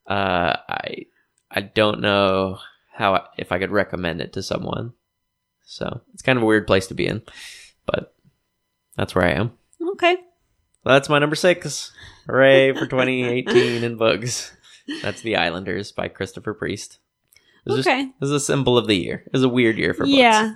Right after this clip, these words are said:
Speaker 1: <laughs>
Speaker 2: yeah. Um, so all the previous books before this one have been four stars. Uh, but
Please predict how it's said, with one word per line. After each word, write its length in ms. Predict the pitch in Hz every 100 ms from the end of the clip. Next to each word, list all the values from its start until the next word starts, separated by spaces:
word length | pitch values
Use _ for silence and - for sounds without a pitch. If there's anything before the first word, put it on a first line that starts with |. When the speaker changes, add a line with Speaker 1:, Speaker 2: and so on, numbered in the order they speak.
| -
Speaker 1:
<laughs> 140 | -
Speaker 2:
yeah. 380 | 247 226 214 220 -
Um, 520 | 240 233 233 226 240 _ _ -
so 640 | - 277 262 254 247 247 - _ _ _ _ _ _ _ _
all 160 | 269 294
the 80 | 294
previous 360 | 302 294 294 -
books 320 | 269 254 -
before 460 | 240 - 247 233 233
this 200 | 240 -
one 280 | 226 208 220
have 200 | 220 214
been 520 | 220 208 202 202 - -
four 280 | - - 254
stars. 580 | - 208 - 220 220 - _ -
Uh, 380 | 220 208 196 196
but 380 | 190 202 -